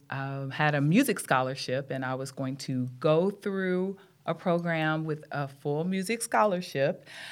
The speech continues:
Um, and at the last minute, I toured the Dan Rather Communications Building at Sam Houston State University, and I fell in love. So once I saw that building, I fell in love with the studio. I fell in love with,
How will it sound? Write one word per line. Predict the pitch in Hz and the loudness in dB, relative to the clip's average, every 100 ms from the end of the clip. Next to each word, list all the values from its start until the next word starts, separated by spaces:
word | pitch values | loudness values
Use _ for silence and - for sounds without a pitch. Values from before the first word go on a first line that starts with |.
| - - | -16 2
Um, | 208 226 | 4 6
and | 226 | 4
at | 233 | 4
the | 226 | 2
last | 226 240 294 359 - | 4 4 4 0 0
minute, | 302 320 285 170 165 - | 4 6 8 6 4 4
I | 175 180 | 4 6
toured | 180 - 269 262 185 170 175 - _ _ _ | 2 -2 -2 2 4 2 0 -8 _ _ _
the | 190 185 180 175 - - 147 | -2 0 2 0 -4 -8 -4
Dan | 180 196 208 196 | -2 0 -2 0
Rather | 180 185 185 170 160 160 156 - _ _ | 2 4 4 2 2 0 -4 -16 _ _
Communications | 208 190 180 208 196 180 160 | 0 2 2 0 0 -2 -2
Building | 156 151 151 147 | 0 0 0 -2
at | 143 | -4
Sam | - 151 151 | -4 -2 -2
Houston | 160 | -2
State | 160 160 156 | -4 -2 0
University, | 185 185 139 147 156 165 240 - _ _ _ _ - | 0 0 -2 -2 -4 -2 -4 -10 _ _ _ _ 4
and | 170 | 4
I | 139 | 6
fell | - 147 | 4 4
in | 143 | 4
love. | 131 - - - | 2 0 -8 -12
So | - 185 | 8 8
once | 165 160 185 226 240 | 8 6 6 6 6
I | |
saw | 196 - 175 | 4 6 4
that | 165 151 | 4 2
building, | 143 147 147 143 143 147 - _ _ - | 0 0 0 0 -2 -4 -10 _ _ -6
I | 147 | -6
fell | - 156 | 0 2
in | 170 | 2
love | 160 | 0
with | 175 | -2
the | 180 | -8
studio. | - 160 147 139 139 143 - - _ | -4 -2 0 0 -2 -4 -8 -20 _
I | 135 | -6
fell | 139 156 156 | -2 0 0
in | 165 | 0
love | 160 151 151 | 0 0 -2
with, | 151 | -6